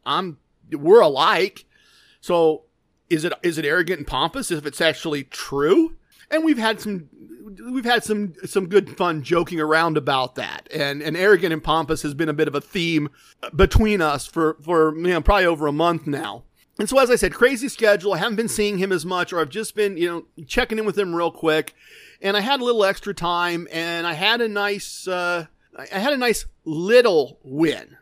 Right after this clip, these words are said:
So I finished, I hit a positive X point, but it wasn't enough to leave for the day, and I wasn't in a hurry.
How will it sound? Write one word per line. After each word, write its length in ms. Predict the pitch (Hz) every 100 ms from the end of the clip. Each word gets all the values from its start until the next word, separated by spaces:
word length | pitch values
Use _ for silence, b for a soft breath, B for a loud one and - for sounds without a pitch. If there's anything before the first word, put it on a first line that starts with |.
| _
So 160 | - 185
I 100 | 185
finished, 560 | 170 - 269 254 240 -
I 80 | 185
hit 160 | 202 240
a 40 |
positive 520 | - 196 190 165 170
X 240 | 175 - -
point, 340 | - 170 156
but 80 | 165
it 100 | -
wasn't 380 | 214 254 220 220
enough 420 | 185 180 - _
to 100 | -
leave 240 | 175 190 -
for 80 |
the 120 | 175 165
day, 300 | 156 151 156
and 80 |
I 120 | 151 156
wasn't 520 | 160 226 240 247 -
in 140 | 196
a 100 | 196
hurry. 600 | 165 - 160 156 151 151